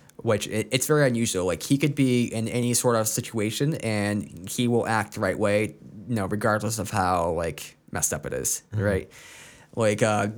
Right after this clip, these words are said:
Speaker 1: there is something that, uh, psychologist Jordan Peterson talks a lot about, where most of the people who were the guards in the Nazi prison camps were ordinary people.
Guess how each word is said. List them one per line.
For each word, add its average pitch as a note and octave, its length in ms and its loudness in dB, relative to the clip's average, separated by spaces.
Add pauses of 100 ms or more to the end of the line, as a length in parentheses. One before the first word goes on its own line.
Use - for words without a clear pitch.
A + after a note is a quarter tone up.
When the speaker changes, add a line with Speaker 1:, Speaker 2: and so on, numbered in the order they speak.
(1300)
Speaker 1:
there B2+ 520 4
is A#2+ 300 2
something A#2+ 340 2
that, G#2+ 260 0
uh, F#2+ 180 2
psychologist G2+ 760 0 (220)
Jordan A2 280 0
Peterson A2+ 360 0
talks A#2 260 0
a B2 40 4
lot B2 280 2
about, C3 480 0 (480)
where A2 560 2 (1160)
most C#3+ 300 6
of D3+ 60 -6
the D#3 80 0
people C#3 340 4
who A#2+ 260 2
were A2 380 2
the G#2+ 240 0
guards A2 580 2
in G#2 440 0
the F#2+ 240 0
Nazi G#2 340 0
prison A2 260 -4
camps C#3 400 -2
were A#2 300 2
ordinary A#2+ 400 2
people. - 400 -4